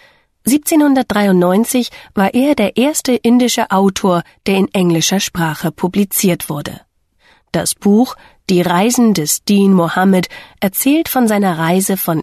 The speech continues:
Indien nach Irland. Später eröffnete er das Hindustani Coffee House in London, angeblich das erste indische Restaurant in Großbritannien.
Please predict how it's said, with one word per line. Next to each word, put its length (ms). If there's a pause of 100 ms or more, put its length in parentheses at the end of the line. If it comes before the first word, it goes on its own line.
Indien 420
nach 260
Irland. 600 (880)
Später 580
eröffnete 640
er 360
das 400
Hindustani 960
Coffee 380
House 540
in 200
London, 460 (500)
angeblich 600
das 160
erste 400
indische 560
Restaurant 640
in 140
Großbritannien. 920